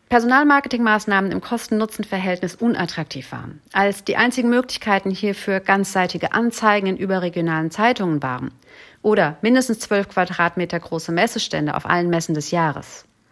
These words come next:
Aber dank der Online-Möglichkeiten heutzutage sieht das insbesondere für kleinere oder mittelständische Unternehmen doch ganz anders aus. Über Content H R Marketing in den Social Media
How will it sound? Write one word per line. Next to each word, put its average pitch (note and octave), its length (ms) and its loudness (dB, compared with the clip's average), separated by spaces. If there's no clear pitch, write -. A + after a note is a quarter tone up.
Aber A3 180 2
dank A3 160 0
der G#3 240 -2
Online-Möglichkeiten A3 1040 2
heutzutage F3 760 -2
sieht A#3 260 -6
das G#3 160 0
insbesondere G3+ 920 0
für - 160 -8
kleinere A3 760 0
oder F3+ 160 -4
mittelständische F#3+ 720 -2
Unternehmen E3+ 440 -2
doch E3 180 -2
ganz E3+ 220 0
anders F#3 360 -2
aus. - 320 -14
Über G#3 200 0
Content E4 600 4
H C#4 240 2
R A3+ 60 2
Marketing G#3 540 -2
in G3 160 -4
den F#3+ 100 -2
Social A#3+ 380 0
Media E3 400 -2